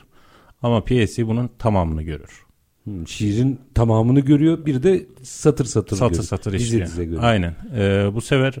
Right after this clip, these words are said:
Speaker 1: e, ben P L C'ye sorduğum zaman, e, cihaza sorduğum zaman işte dördüncü satırın beşinci beytinde vesaire
Speaker 2: Hı hı.
Speaker 1: ne var dediğim zaman P L C bana bunu cevap verebilir. Ama robot o satıra gelmediyse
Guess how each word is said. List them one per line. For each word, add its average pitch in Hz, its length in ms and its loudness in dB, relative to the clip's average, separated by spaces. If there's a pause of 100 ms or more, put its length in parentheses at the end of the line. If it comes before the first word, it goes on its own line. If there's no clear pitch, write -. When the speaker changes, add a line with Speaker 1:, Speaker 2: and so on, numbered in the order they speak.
(500)
Speaker 1:
e, 104 640 -2
ben 123 320 2 (520)
P 110 200 4
L 110 40 2
C'ye 127 200 0
sorduğum 107 500 0
zaman, 98 340 -2 (340)
e, 87 260 0
cihaza 98 320 0
sorduğum 95 440 0
zaman 90 260 -2
işte 92 300 -6
dördüncü 101 400 0
satırın 98 600 -4
beşinci 98 520 -4
beytinde 92 420 -4
vesaire 90 480 -4 (140)
Speaker 2:
Hı 110 60 -6
hı. 95 200 -6
Speaker 1:
ne 107 160 4
var 95 200 2
dediğim 95 320 0
zaman 95 320 -2
P 113 200 0
L 101 40 -2
C - 140 -6
bana 110 200 -2
bunu 101 140 -2
cevap 95 360 0
verebilir. 85 440 -4 (340)
Ama 123 240 0
robot 113 320 2
o 123 80 -2
satıra - 340 -4
gelmediyse 101 720 0